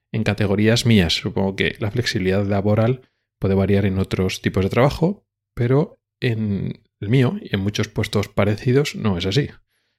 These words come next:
Este es tu contrato de trabajo, no puedes trabajar menos porque tú quieras, aunque cobres menos, lógicamente. En España simplemente no es posible. A la inter-, a la empresa no le interesa y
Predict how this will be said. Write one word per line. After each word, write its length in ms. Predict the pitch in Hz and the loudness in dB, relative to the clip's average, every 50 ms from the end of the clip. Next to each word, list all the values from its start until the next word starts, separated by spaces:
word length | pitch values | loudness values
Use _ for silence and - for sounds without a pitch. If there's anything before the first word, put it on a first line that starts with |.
| _ - | _ -8
Este 180 | - - - 104 | -8 -4 -4 -2
es 60 | - | -2
tu 80 | 113 - | -2 -2
contrato 320 | 110 92 - 98 - 104 | -2 0 0 0 0 0
de 40 | 101 | 0
trabajo, 440 | - 131 147 156 - - - 175 - | 2 2 2 2 2 2 0 0 0
no 140 | 127 120 113 | 0 0 2
puedes 200 | - 104 92 - | 2 2 0 0
trabajar 280 | - - 98 - - 104 | -2 -4 -4 -2 -2 -2
menos 260 | 101 95 95 95 - | -2 -2 -4 -6 -8
porque 220 | - 110 - 92 - | -8 -6 -6 -6 -6
tú 120 | 101 95 | -6 0
quieras, 500 | - 131 98 78 - - - - - _ _ _ _ _ _ _ _ _ _ - | 2 4 4 4 2 -4 -8 -8 -14 _ _ _ _ _ _ _ _ _ _ -4
aunque 260 | 104 104 - 104 - | -4 -2 -2 -2 -4
cobres 240 | 101 85 87 87 92 | -2 -4 -4 0 2
menos, 180 | 151 135 87 | 2 2 2
lógicamente. 520 | - 92 - 113 123 147 120 101 - - _ _ _ _ _ - | 0 -2 -2 -2 -2 -2 -2 -4 -6 -8 _ _ _ _ _ -8
En 80 | 104 | -6
España 260 | 95 87 113 104 107 107 | -4 -4 -2 -2 -2 -2
simplemente 480 | - 120 107 113 110 117 120 147 147 | -2 -2 0 0 0 2 2 0 0
no 80 | 123 101 | 2 0
es 80 | 101 | -2
posible. 520 | - - 104 - - 110 101 123 185 - _ _ _ _ _ _ _ _ _ _ _ _ - | 0 0 -2 2 2 2 2 2 0 -2 _ _ _ _ _ _ _ _ _ _ _ _ -6
A 60 | 98 | -4
la 60 | 95 | -4
inter-, 320 | 92 87 90 87 95 98 - | -2 -2 -2 -2 -2 -2 -2
a 100 | - 98 | -2 -2
la 120 | 95 92 | 0 -2
empresa 380 | 92 90 - 107 127 - - 92 | -2 -2 -2 -2 -2 0 -2 -2
no 120 | 85 87 | -2 -2
le 80 | 90 92 | -2 -2
interesa 540 | 92 - 123 139 151 - - - 151 196 - - - | -2 0 2 4 4 4 4 2 0 0 -2 -6 -4
y 300 | 120 123 165 208 226 - | 0 2 2 2 0 -2